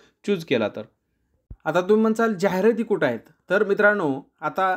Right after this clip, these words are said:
रिसेंटली आपण हे सर्व जीआर तुम्हाला already टाकलेले होते आणि पुन्हा पण मी काय करतो, एकदा रिपीट करतो की सध्या कोणकोणत्या भरत्या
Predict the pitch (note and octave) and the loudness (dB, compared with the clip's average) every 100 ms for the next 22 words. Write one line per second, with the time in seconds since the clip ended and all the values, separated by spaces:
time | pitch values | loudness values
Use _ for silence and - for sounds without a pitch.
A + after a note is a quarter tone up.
0 | - D#3 E3 F#3+ F#3 F#3 F#3+ G3 G3 G3 | -4 -6 -4 -4 0 0 0 -2 -2 0
1 | F#3+ G3+ E3+ D#3 F3 F3+ D#3+ A#2 - C#3 | 0 0 -2 -2 0 2 0 -2 -4 -4
2 | D3+ D#3 E3+ D3 C#3 D3+ D#3 C3+ - D#3+ | -2 -2 -2 -2 -2 -4 -4 -8 -4 -2
3 | F3+ F#3 F3+ G3+ _ - - D#3 G3 D#3 | 0 -2 -4 -8 _ -20 -4 2 2 2
4 | B2+ - D#3+ F#3 G3+ G3+ F#3+ _ - E3 | -4 -6 -4 -2 -2 -4 -8 _ -4 -4
5 | F3 E3+ F3+ D#3+ E3 D#3+ E3 G3+ - F#3+ | -4 -4 -4 -2 0 0 0 -2 -2 -4
6 | F#3+ F#3+ G3 E3+ E3+ F3 E3+ E3 D#3 E3+ | -4 -6 -6 -4 -2 -4 -4 -10 -8 -6
7 | E3+ D#3+ D3 C#3 E3 E3 | -4 -2 -2 0 -2 -2